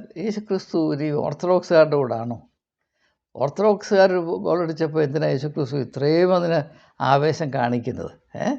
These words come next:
ന-, ന-, ഒരു ഗോളടിച്ചു, അത് സന്തോഷമൊക്കെ നമുക്ക് മ-,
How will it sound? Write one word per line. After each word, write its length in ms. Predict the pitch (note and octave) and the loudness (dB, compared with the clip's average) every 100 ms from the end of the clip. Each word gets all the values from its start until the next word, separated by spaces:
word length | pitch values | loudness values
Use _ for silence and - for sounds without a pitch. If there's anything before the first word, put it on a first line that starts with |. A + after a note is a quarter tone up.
| - _ _ _ _ C#3+ | -8 _ _ _ _ -8
ന-, 240 | C3+ A#2+ A2 | -6 -4 -4
ന-, 280 | C#3+ - - _ - - | -6 -6 -12 _ -20 -20
ഒരു 120 | D3 | -14
ഗോളടിച്ചു, 560 | A#2+ A2 A#2+ D#3 E3 F#3+ | -8 -2 -2 -2 -4 0
അത് 140 | G3 G#3 | 2 2
സന്തോഷമൊക്കെ 640 | G#3 G3 G#3+ A#3+ G#3+ A#3 | 2 2 2 2 -2 0
നമുക്ക് 280 | G3+ G3+ G3+ - E3+ | 0 0 -2 -4 -6
മ-, 140 | E3+ | -8